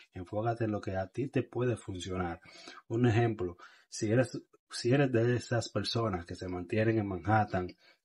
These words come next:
en la cuarenta y dos, en la treinta y pico, eh, en los hoteles, cerca de los hoteles,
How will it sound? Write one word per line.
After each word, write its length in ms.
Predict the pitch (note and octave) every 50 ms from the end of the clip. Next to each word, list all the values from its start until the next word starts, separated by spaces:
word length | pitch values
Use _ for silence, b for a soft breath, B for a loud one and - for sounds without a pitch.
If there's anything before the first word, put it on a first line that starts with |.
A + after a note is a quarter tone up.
| _ -
en 640 | F#2 F2+ F#2 F#2 F#2 F2+ F2+ F2+ F2+ F2+ E2+ F2
la 140 | F2 F2+ F2+
cuarenta 360 | - F#2 F2+ F2+ F2 F2 -
y 80 | F2 E2+
dos, 540 | F#2+ G#2+ A2+ A2+ A2+ G#2+ G#2 G2+ G2+ G2 B B B B B B B B
en 140 | G#2 F#2+ F#2
la 100 | F2+ F2
treinta 360 | - F2+ F#2 F2+ - - F2+
y 40 | -
pico, 680 | - A2 A2 A#2 A2+ G2+ F#2 - - G2 F#2+ F#2 - B B B B B B B B
eh, 440 | - F#2+ F#2+ F#2+ F#2 F#2 F#2+ F#2+ -
en 100 | G#2 F#2+
los 200 | F#2 F#2+ F#2 -
hoteles, 560 | G2 F2+ - - A2+ A#2 A#2+ A#2 G#2+ G2+ F#2 -
cerca 240 | G2+ F#2 - G#2
de 80 | G#2 G#2
los 160 | G#2 G2 -
hoteles, 540 | G2+ - - G#2 G#2 G2+ F#2+ F#2+ - - -